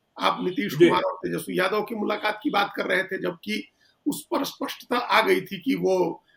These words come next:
Speaker 1: जो हम लोगों ने कहा भी था कि उस दिन वो तो
Speaker 2: सूचना आयुक्त।
Speaker 1: सूचना आयुक्त की, की, की नियुक्ति का बैठक, की बैठक थी, तो उसमें गए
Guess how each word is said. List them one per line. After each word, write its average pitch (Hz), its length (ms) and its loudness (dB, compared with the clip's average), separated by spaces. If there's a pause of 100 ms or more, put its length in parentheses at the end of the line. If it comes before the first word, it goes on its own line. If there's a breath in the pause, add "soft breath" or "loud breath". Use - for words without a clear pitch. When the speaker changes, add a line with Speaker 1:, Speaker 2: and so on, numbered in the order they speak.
(200)
Speaker 1:
जो 208 100 2
हम 180 160 0
लोगों 196 180 0
ने 190 80 2
कहा 180 240 0
भी 175 120 -2
था 180 160 -2
कि - 140 -6
उस 165 200 -4
दिन 165 240 -2
वो 160 180 0
तो - 20 2
Speaker 2:
सूचना 185 280 4
आयुक्त। - 260 -4 (320)
Speaker 1:
सूचना 254 240 -2
आयुक्त 190 300 2
की, - 220 -2
की, - 400 -6 (240)
की 185 140 -6
नियुक्ति 190 300 -2
का 190 120 -2
बैठक, 190 300 -2 (180)
की 208 80 -4
बैठक 196 380 0
थी, 180 60 -6
तो 180 160 -4
उसमें 226 260 -2
गए 180 140 2